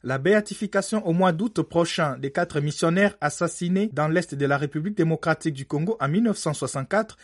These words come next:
rappelle les récentes douloureuses nouvelles de cette partie du grand pays d'Afrique centrale, a déploré le cardinal Fridolin Ambongo. Aujourd'hui encore, il y a de nombreux martyrs, le sang des Congolais coule dans une indifférence de la communauté internationale.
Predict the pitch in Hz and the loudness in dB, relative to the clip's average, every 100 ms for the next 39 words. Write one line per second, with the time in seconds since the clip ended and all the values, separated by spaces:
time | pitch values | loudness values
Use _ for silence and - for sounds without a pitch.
0 | - 127 160 165 185 170 147 131 147 160 | -14 -4 -4 -2 2 2 2 2 2 2
1 | - 208 208 135 139 185 190 220 175 156 | 2 2 2 2 2 2 4 4 4 0
2 | 139 165 143 131 135 220 - 143 - - | 2 2 2 0 -2 -4 0 -2 -2 -4
3 | 143 127 131 131 190 247 151 156 143 120 | -4 -4 -8 -2 0 0 2 2 2 -2
4 | 170 - 123 - 185 214 - _ 151 139 | -4 -4 -8 0 0 0 -8 _ -2 -2
5 | 135 139 185 196 156 143 131 143 147 - | 0 2 4 2 2 0 0 0 0 0
6 | 151 170 202 190 165 160 147 127 - _ | 0 2 4 4 4 2 2 -2 -6 _
7 | _ 147 139 143 151 139 - 196 214 - | _ -2 -2 -2 0 -2 2 2 2 -2
8 | 135 131 123 131 175 202 208 147 123 - | -2 -2 -2 0 2 4 4 2 -2 -4
9 | 220 - - _ 143 151 - 180 147 135 | -6 -6 -18 _ -4 -2 0 0 0 -2
10 | 139 151 190 - 269 233 127 123 131 131 | 0 2 0 0 0 0 0 -2 -6 -2
11 | 190 139 127 - 151 220 - 135 120 120 | 0 0 -4 -4 0 0 -2 -6 -4 -2
12 | 135 127 127 123 185 156 156 175 175 - | -2 -4 -4 -2 -2 -2 -2 0 0 0
13 | 165 156 131 120 | 0 0 0 -4